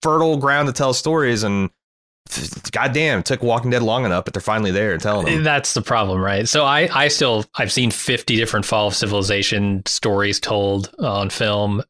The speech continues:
Speaker 2: And I still love
Speaker 1: Sure.
Speaker 2: them. They're exciting, right? That's, that's
Speaker 1: Mm-hmm.
Speaker 2: like, the one other part that you wanna see is the exciting part where everything goes to shit.
Speaker 1: The origin story, yeah.
Speaker 2: The trouble with The Walking Dead is they spent this middle ground. It, they said they spent f-,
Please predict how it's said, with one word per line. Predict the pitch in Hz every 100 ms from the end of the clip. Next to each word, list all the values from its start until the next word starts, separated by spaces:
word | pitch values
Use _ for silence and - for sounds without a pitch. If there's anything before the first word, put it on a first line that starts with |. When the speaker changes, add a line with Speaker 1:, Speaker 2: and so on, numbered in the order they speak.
| -
Speaker 2:
And | 131
I | 120
still | 120 - 127
love | 107
Speaker 1:
Sure. | 101 104
Speaker 2:
them. | -
They're | 120
exciting, | - 147 92 92 -
right? | 101 98
That's, | 113 104 - - - _ 135
that's | 135 185
Speaker 1:
Mm-hmm. |
Speaker 2:
like, | 127 113 - _ _ _ _
the | - 113 120
one | 113 120
other | 120 117
part | - 110 98
that | 110
you | 101
wanna | 110 101
see | - 107 95
is | 95 98
the |
exciting | 92 - 175 175 131
part | 107 104
where | 95
everything | 117 123 117
goes | 110
to | -
shit. | - 104 -
Speaker 1:
The | 92
origin | 92 110 104 90
story, | 85 90 80 76
yeah. | 82
Speaker 2:
The | - 139
trouble | - - 147 156 156
with | 143 143
The | 120
Walking | 117 110 113
Dead | 110
is | 101 95
they | 95
spent | - 131 131
this | 113 -
middle | 104 110 110 98
ground. | 95 92 90 92 95 - _ _ _ _ -
It, | 147 127 -
they | 139
said | 120 160
they | 151
spent | 135 180 180 - - -
f-, | -